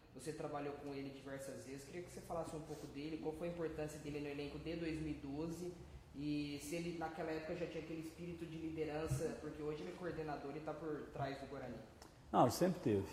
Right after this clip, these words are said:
Speaker 2: E ele foi um jogador importante em todos os sentidos. Tanto na parte, é, de liderança, como na parte técnica. A parte técnica nem se fala, né? Porque ele teve passagens anteriores lá atrás e depois voltou comigo já mais experiente.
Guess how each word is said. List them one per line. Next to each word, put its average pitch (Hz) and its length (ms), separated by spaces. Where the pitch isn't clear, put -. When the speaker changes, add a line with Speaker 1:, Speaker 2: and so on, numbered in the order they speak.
Speaker 2:
E 117 120
ele 131 160
foi 160 160
um 165 60
jogador 165 280
importante 165 480
em 160 60
todos 185 240
os - 80
sentidos. 104 440
Tanto 135 320
na 135 120
parte, 117 920
é, 107 440
de 107 80
liderança, 113 800
como 139 480
na 156 120
parte 175 280
técnica. 147 340
A - 20
parte 120 240
técnica 131 220
nem 143 80
se 160 120
fala, 131 320
né? 110 240
Porque 107 420
ele 110 140
teve 113 200
passagens 117 440
anteriores 110 480
lá 127 100
atrás 135 500
e 185 60
depois 147 260
voltou 131 380
comigo 123 320
já 139 140
mais 147 180
experiente. 151 680